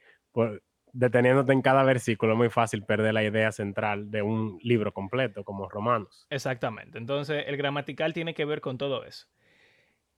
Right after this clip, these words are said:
Speaker 2: Hay otra categoría que está un poco relacionada, pero realmente hay gente que la divide, otra gente la, como que la junta, y es el contexto literario. Y eso tiene que ver con qué estilo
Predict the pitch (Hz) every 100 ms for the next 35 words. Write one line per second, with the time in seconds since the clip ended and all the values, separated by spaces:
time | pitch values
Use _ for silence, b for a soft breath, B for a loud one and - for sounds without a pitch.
0 | _ _ - 156 208 226 220 220 214 208
1 | 214 220 165 196 _ _ _ _ _ _
2 | _ - 143 143 139 139 135 123 117 _
3 | - 143 170 202 196 208 208 202 196 202
4 | 202 170 160 156 147 160 170 175 175 165
5 | 147 135 _ _ _ _ - 151 190 190
6 | 190 175 165 165 202 175 165 156 165 170
7 | 170 151 143 131 135 131 131 127 180 160
8 | 139 - 139 156 180 175 156 151 165 -
9 | 165 156 127 113 104 - _ _ _ _
10 | _ _ _ _ _ _ - 156 185 202
11 | 202 185 180 180 - 170 175 170 b b
12 | b - 180 196 - - 208 220 226